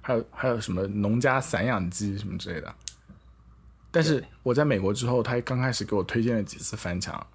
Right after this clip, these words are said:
Speaker 1: 后来突然不知道为什么有一天意识到，意识到了，
Speaker 2: <laughs>
Speaker 1: 就没有再给我推荐翻墙了。然后就给我，就开始给我推荐，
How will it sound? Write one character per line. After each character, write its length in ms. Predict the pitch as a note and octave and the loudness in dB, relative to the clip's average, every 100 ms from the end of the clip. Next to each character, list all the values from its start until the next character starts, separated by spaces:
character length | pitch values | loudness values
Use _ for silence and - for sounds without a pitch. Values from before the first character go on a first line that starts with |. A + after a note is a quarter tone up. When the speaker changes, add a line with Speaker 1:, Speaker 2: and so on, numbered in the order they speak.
| - - - - | -20 -20 -20 -14
Speaker 1:
后 180 | - D#3 | 0 2
来 120 | C3 | 2
突 140 | - | 2
然 140 | C3+ C3+ | 2 2
不 120 | C3 | 0
知 80 | C3+ | 2
道 120 | C3+ | 4
为 120 | A#2+ | 2
什 100 | G2+ | 0
么 60 | G2+ | -2
有 160 | F#2 | -2
一 20 | |
天 240 | F2+ A2 A#2 | 0 -2 0
意 120 | A#2+ | 0
识 140 | A2 | -2
到， 220 | G#2 F#2 F2+ - - - | -2 -2 -2 -8 -16 -2
意 140 | D3+ | 0
识 120 | B2+ | 2
到 180 | A2+ E2 | 2 0
了， 200 | - - - - - A2 | -2 -10 -20 -20 -8 -6
Speaker 2:
<laughs> 380 | G#2+ - - C#3+ | -6 -10 -4 2
Speaker 1:
就 140 | F3+ | 4
没 200 | C#3+ C#3 | 6 6
有 120 | D3+ | 6
再 160 | C3+ C#3 | 6 4
给 120 | C3 | 4
我 80 | B2+ | 0
推 180 | - A#2+ | 2 2
荐 160 | B2+ | 2
翻 240 | A2 A#2 A2+ | 2 0 0
墙 240 | - C#2+ | -2 -4
了。 140 | - - - - - - - - - | -6 -8 -16 -20 -20 -20 -20 -20 -8
然 140 | - C3+ | 0 4
后 120 | D#3+ | 4
就 100 | D#3 | 4
给 120 | D#3 | 6
我， 200 | C#3+ - - - - - - - | 4 4 -6 -20 -20 -20 -20 2
就 120 | F3+ | 2
开 180 | - F3 | 4 2
始 80 | C#3+ | 4
给 120 | C3+ | 4
我 120 | C3+ | 2
推 200 | - C3+ | 4 2
荐， 320 | C3 C#3 A#2+ | 4 2 0